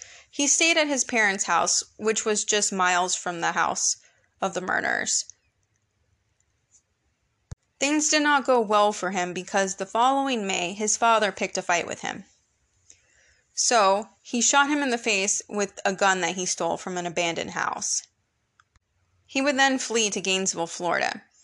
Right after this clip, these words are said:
And while he was on the verge of doing this, he broke into the home of the recently deceased Michael Kennedy, where he stole two handguns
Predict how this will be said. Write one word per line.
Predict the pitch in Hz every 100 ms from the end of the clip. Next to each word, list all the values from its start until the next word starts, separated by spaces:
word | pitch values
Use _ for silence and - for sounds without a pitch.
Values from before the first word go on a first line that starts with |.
| _ _ _ _ _
And | - 220 214
while | 214 226 - -
he | - 220
was | 208 202
on | 202 196
the |
verge | 180 190 180
of | 175
doing | 165 185 175
this, | 160 - 202 - - - _ _
he | - 233 220 208
broke | 190 220 233
into | 254 247 254
the | 240
home | 196 185 190
of | - 185
the | 180
recently | 190 196 202 190 190
deceased | 180 - 180 180 -
Michael | 175 180 175
Kennedy, | - 196 180 190 180 196 - - -
where | 202
he | 202 196
stole | - 214 208 196 185
two | - 247
handguns | 240 214 202 175 165 175 180